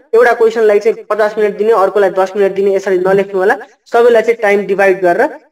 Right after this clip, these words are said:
इक्वली टाइम डिभाइड गरेर राम्रो ह्यान्डराइटिङ सहित लेख-, लेखेर आउनु होला। तपाईँहरू सबैलाई चाहिँ स्वागत गर्नका लागि चाहिँ हामी रेडी हुन्छौँ। यति भन्दै, अ, मैले तपाईँहरूसँग चाहिँ एउटा रिसोर्स पर्सनको रूपमा चाहिँ बिदा माग्न चाहेँ।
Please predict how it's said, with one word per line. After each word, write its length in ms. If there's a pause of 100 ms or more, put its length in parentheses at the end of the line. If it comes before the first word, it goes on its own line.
इक्वली 340
टाइम 220
डिभाइड 320
गरेर 320
राम्रो 280
ह्यान्डराइटिङ 400
सहित 340 (120)
लेख-, 320 (360)
लेखेर 300
आउनु 240
होला। 200 (400)
तपाईँहरू 320
सबैलाई 360
चाहिँ 140
स्वागत 420
गर्नका 360
लागि 220
चाहिँ 260
हामी 200
रेडी 140
हुन्छौँ। 500 (380)
यति 200
भन्दै, 460 (280)
अ, 200
मैले 240
तपाईँहरूसँग 600
चाहिँ 220 (260)
एउटा 280
रिसोर्स 380
पर्सनको 400
रूपमा 260
चाहिँ 220
बिदा 200
माग्न 300
चाहेँ। 240